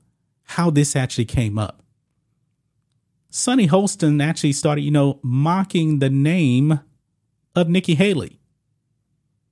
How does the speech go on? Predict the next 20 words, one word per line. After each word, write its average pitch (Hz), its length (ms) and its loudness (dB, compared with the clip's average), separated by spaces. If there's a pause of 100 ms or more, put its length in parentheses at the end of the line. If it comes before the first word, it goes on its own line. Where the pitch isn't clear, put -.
(200)
And 170 260 0
it's, 175 220 0
it's 170 160 0
kinda 208 240 2
crazy, 208 440 0
guys, 143 400 2
that 135 280 0
this 180 200 0
would 156 140 0
even 143 220 2
come 143 280 2
up. 165 280 -2
I 151 100 2
believe 151 360 0
that 131 280 0 (260)
it's 131 220 -2
pretty 170 300 0
irrelevant 151 480 0
here. 196 340 0 (800)
And 160 420 0